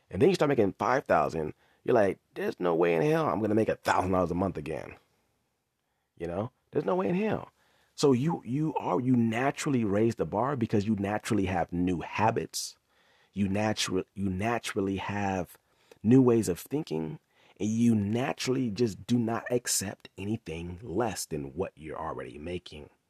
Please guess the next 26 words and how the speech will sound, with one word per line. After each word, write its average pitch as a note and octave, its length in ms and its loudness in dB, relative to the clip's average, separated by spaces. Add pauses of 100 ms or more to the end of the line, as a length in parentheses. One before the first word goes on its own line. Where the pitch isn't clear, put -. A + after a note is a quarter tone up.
(340)
you - 120 -12
know, A#1+ 200 -12 (160)
uh, - 280 -12
what, F2+ 200 -10 (100)
what G2 200 -6
your F2 120 0
new G#2+ 300 4
income G2 300 2
is. G#1 340 -12 (920)
So B2 360 2
you're B2 180 4
gonna F#3 140 6
do C3+ 220 8
everything C3 260 4
in G2 100 2
your F2 120 2
power E2 640 -2 (360)
to - 80 -6
make B2+ 160 0
sure G#2 220 -4
you C#3 200 0
are G#2 80 0
hitting C3+ 460 0
five A2+ 280 -2
thousand G2+ 340 -6
dollars. F2 460 -4